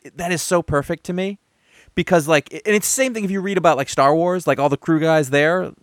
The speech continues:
all the, you know, they were British crew guys, but they were like, "This is, this is terrible. Like,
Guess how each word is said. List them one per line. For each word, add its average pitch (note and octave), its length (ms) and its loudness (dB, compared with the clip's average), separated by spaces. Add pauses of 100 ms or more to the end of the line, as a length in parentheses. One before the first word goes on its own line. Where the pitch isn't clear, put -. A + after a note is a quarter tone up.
(260)
all D#3 140 6
the, C3 80 0 (100)
you E3 80 -2
know, C3 60 2
they A#2 140 -2
were A2+ 100 -4
British D3+ 280 -2
crew B2 160 -10
guys, A2 200 0
but B2+ 120 -4
they C3 80 2
were C3 100 2
like, A2+ 180 -2
"This - 200 -12
is, G#2+ 140 -16 (100)
this C3 180 -10
is G2+ 120 -14
terrible. F#3 440 -12 (560)
Like, A#2 60 -8